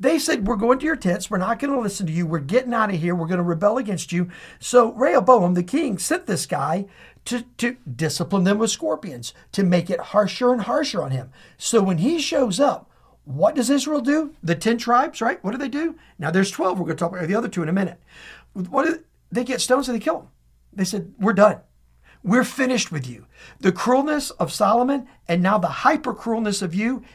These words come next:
is not gonna go." Let me just, eh, leadership lesson here.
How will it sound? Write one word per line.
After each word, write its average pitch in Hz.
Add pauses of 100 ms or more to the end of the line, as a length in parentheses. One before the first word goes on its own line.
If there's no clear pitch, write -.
(140)
is 165
not 196
gonna 202
go." 156 (440)
Let 214
me 330
just, 339 (100)
eh, -
leadership 226
lesson 139
here. -